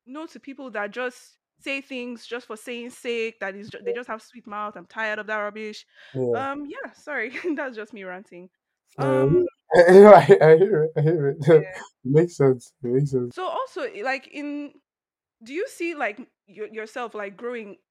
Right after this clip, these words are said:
Speaker 1: You know, I mentioned something about the metaverse because that's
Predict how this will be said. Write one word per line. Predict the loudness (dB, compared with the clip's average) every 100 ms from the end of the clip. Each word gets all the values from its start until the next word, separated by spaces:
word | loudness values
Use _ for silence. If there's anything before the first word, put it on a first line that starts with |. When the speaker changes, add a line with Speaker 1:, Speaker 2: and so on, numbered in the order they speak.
| _
Speaker 1:
You | -20 -16
know, | -14
I |
mentioned | -12 -12 -12 -14
something | -14 -16
about | -14 -16
the | -16
metaverse | -16 -16 -16 -16 -16 -16
because | -18 -16 -16 -16
that's | -18 -18 _